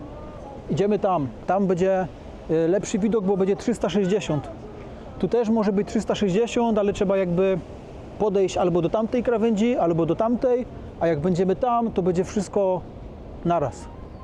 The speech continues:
Całe to wzgórze Wiktorii stwarza bardzo ciekawe warunki do trekkingu. Tu normalnie gdzieś są ścieżki i można to obejść całe naokoło. Chociaż nie jestem pewny, czy tu akurat, czy tam,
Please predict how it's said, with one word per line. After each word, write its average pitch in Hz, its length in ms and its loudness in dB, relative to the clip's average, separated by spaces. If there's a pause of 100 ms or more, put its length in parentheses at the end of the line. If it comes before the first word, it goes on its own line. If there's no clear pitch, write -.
(360)
Całe 226 260 2
to 220 140 2
wzgórze 196 380 2
Wiktorii 190 520 2 (460)
stwarza 190 680 -2 (520)
bardzo 190 320 0
ciekawe 208 360 0
warunki 202 400 2
do 185 180 4
trekkingu. 214 640 2 (600)
Tu 254 140 2
normalnie 220 380 2
gdzieś 180 180 0
są 196 300 0
ścieżki 226 640 0 (500)
i 202 100 2
można 202 280 2
to 220 140 0
obejść 214 320 2
całe 190 240 0
naokoło. 202 580 2 (500)
Chociaż 208 280 0
nie 226 80 4
jestem 220 220 0
pewny, 202 240 2
czy 196 180 0
tu 220 240 2
akurat, 202 460 0
czy - 160 -2
tam, 240 300 0